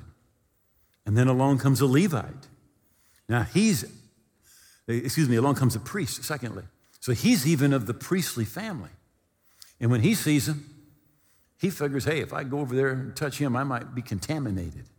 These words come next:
I might become unclean. I'm going to do some religious duties right now.' And he leaves him. And then the Samaritan comes by, who sees him and has compassion on him.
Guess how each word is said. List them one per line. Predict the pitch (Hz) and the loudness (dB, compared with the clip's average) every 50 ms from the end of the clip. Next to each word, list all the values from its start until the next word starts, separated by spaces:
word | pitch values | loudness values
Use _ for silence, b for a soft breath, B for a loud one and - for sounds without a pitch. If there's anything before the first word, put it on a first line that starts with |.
| _ _ _ _ _ - | _ _ _ _ _ -6
I | - | -2
might | 123 135 123 - | -2 -2 0 -2
become | - 135 - 120 117 107 | -6 -6 -2 -2 0 0
unclean. | 104 95 90 90 - 135 143 151 139 85 - - B B B B B B B B | 0 -2 -4 -4 -4 -6 -4 -4 -6 -10 -12 -14 B B B B B B B B
I'm | 123 151 156 123 | 0 0 2 2
going | 127 123 117 113 | 2 2 0 0
to | 107 95 | 0 0
do | 107 135 | 0 0
some | 127 - 117 110 | 0 0 0 0
religious | 107 107 117 170 202 143 107 98 - - | 0 0 0 -2 -2 -2 -6 -8 -8 -6
duties | - 104 87 76 73 71 78 | -4 -4 -4 -4 -6 -8 -8
right | 92 80 76 | -8 -8 -8
now.' | 82 85 80 69 - - _ _ _ _ _ _ _ _ _ _ _ _ _ - | -10 -10 -12 -12 -14 -18 _ _ _ _ _ _ _ _ _ _ _ _ _ -6
And | 117 92 | -6 -2
he | 78 170 | 0 0
leaves | 185 143 107 95 85 - | 0 0 -4 -4 -6 -8
him. | 80 76 - _ _ _ _ _ _ _ _ _ _ _ _ - | -10 -14 -18 _ _ _ _ _ _ _ _ _ _ _ _ 2
And | 113 127 | 4 6
then | 135 | 6
the | 139 127 | 6 4
Samaritan | 131 131 131 143 160 175 156 - - 120 104 | 2 0 0 0 2 0 -2 -2 -2 -2 -2
comes | - - 95 85 78 69 | -2 -4 -8 -8 -8 -10
by, | 92 90 - - _ _ _ _ _ _ _ _ _ b b b b b b b b - | -12 -14 -14 -16 _ _ _ _ _ _ _ _ _ b b b b b b b b -6
who | 110 | -6
sees | 98 - - 147 139 104 | -4 0 2 2 2 2
him | 113 123 | 2 2
and | 120 107 | 2 2
has | 104 90 110 - | 0 -2 -4 -6
compassion | - - 113 104 - - - - 120 - - - - - - - _ _ _ _ _ _ _ _ _ _ _ - | -4 -4 -4 -4 -4 -8 -10 -10 -10 -12 -12 -14 -14 -16 -18 -20 _ _ _ _ _ _ _ _ _ _ _ -10
on | 95 85 80 | -10 -8 -8
him. | 76 82 69 - | -8 -10 -12 -14